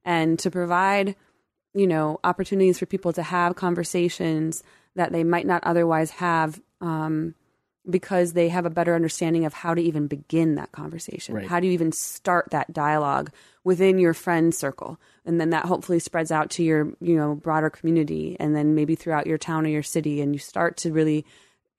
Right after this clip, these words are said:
Speaker 1: feel as though it's o-, you, you, you, not just that, that, not just that it's okay to have the conversation, but that you are, um, you're capable of it. You have a kind of a toolkit to engage with
Speaker 2: Yeah.
Speaker 1: people.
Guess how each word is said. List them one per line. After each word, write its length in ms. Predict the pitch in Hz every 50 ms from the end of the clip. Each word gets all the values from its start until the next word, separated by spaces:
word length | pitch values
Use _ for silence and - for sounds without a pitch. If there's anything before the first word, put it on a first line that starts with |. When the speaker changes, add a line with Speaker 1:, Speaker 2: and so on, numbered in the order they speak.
| _ _ _ _
Speaker 1:
feel 340 | - 208 196 196 190 185
as 200 | 180 170 165 160
though 400 | 160 165 160 156 156 156 156 156 - -
it's 160 | 165 - -
o-, 140 | 160 151 151 -
you, 220 | 175 165 170 160 - 170
you, 200 | 170 180 190 -
you, 180 | - 190 220 196 - -
not 140 | 220 240 269
just 160 | - - 247 214
that, 140 | 240 - -
that, 160 | 196 202 - _ _ _ -
not 280 | 202 220 247 285 - -
just 280 | - 226 208 - - -
that 120 | 190 180
it's 160 | 185 175 - -
okay 460 | 170 165 - - - - 247 262 247
to 80 | 220
have 160 | 190 180 160 151
the 80 | 151
conversation, 580 | - - 151 156 151 - - 165 160 - - 165
but 120 | 160 156 -
that 160 | 165 160 -
you 380 | 170 170 190 208 208 214 214 -
are, 400 | - 185 175 170 170 165 160 165 - - - - _ _ _ _ _ _ _ _ -
um, 500 | 175 165 160 156 156 156 156 165 202 - _ _
you're 140 | - 190 175
capable 520 | - - - 285 277 - 208 185 185 175
of 180 | 170 160 156 151
it. 160 | 147 139 - -
You 120 | 170 170
have 340 | 170 165 196 202 202 202 196
a 80 | 185 -
kind 200 | - 190 180 180
of 80 | 170 -
a 40 |
toolkit 600 | 170 - - - 214 208 208 - - 190 170 160 - - _ _ _ _ _ _ -
to 420 | - 196 185 175 170 170 170 170 - -
engage 540 | - 175 170 160 156 190 180 185 202 208 170
with 120 | 165 151 -
Speaker 2:
Yeah. 160 | - 160 151
Speaker 1:
people. 360 | 143 131 151 151 156 156 -